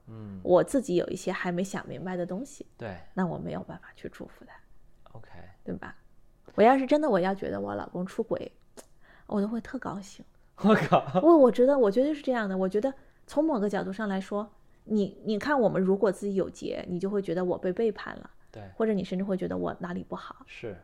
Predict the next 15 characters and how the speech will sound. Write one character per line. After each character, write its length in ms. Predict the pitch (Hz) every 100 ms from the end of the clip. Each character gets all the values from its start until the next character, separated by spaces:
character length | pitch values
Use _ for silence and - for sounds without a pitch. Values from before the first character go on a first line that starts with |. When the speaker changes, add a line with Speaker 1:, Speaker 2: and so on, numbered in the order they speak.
| _
Speaker 2:
对 80 | -
吧？ 240 | - - - _ _
你 80 | 170
就 80 | 196
会 140 | 185
怀 340 | - - -
疑， 140 | 190 - 254 - - - - _
对 80 | 202
吧？ 160 | 202 202
我 140 | 202
就 120 | 262
会 120 | 320
觉 120 | - 196
得 100 | 208
说， 260 | 214 226